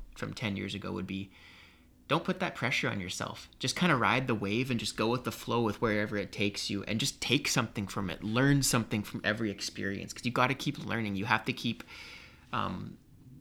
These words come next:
throwing yourself in experiences. And like you said earlier, making yourself uncomfortable. You kinda have to be uncomfortable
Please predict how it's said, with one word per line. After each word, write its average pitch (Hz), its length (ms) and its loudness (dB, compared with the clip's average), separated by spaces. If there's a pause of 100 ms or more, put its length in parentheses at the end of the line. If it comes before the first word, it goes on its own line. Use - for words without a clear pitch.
throwing 127 420 2
yourself 107 440 0
in 92 80 -4
experiences. 98 720 -2
And 107 100 0
like 160 180 -2
you 185 60 4
said 151 180 0
earlier, 131 300 -2
making 135 280 0
yourself 107 400 -2
uncomfortable. 90 600 -6
You 95 100 -4
kinda 143 240 2
have 143 360 8
to 135 80 -2
be 131 120 -2
uncomfortable 143 760 -2